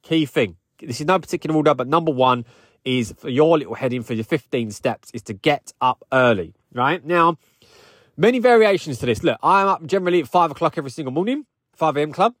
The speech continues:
Those of you that are in five A M club, tag me in my stories, hashtag five A M club, give me a shout. Okay, uh, if you're not, don't worry, all right? You haven't gotta get up at five o'clock.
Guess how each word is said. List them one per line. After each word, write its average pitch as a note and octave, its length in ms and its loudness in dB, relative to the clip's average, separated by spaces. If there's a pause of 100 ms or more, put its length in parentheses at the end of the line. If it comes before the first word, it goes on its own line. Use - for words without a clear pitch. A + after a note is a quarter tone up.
(200)
Those C#3+ 200 -4
of C3 40 -12
you C#3 80 -8
that C#3 80 -8
are - 40 -10
in C3 60 -14
five C#3+ 200 -2
A D3+ 60 -6
M D3+ 60 -10
club, G#3 200 -6 (500)
tag C3+ 200 -2
me B2+ 40 -6
in B2 60 -6
my B2 100 -4
stories, D#3 680 -2 (100)
hashtag B2+ 340 -6
five B2 240 -2
A B2 60 0
M B2+ 100 -6
club, D#3+ 240 -6
give A2+ 120 -10
me A2+ 80 -6
a - 20 -6
shout. F3+ 240 -4 (460)
Okay, G3 420 2
uh, F3 320 4
if G3+ 180 -4
you're G3 80 4
not, A#3+ 260 0 (180)
don't F3+ 160 -4
worry, E3 420 -4
all C#3+ 120 -6
right? E3 260 -4
You C#3+ 80 -10
haven't D#3+ 140 -12
gotta F3 120 -2
get A#2+ 140 -6
up G#2 80 -10
at A2+ 80 -18
five A2+ 180 -6
o'clock. D3 240 -8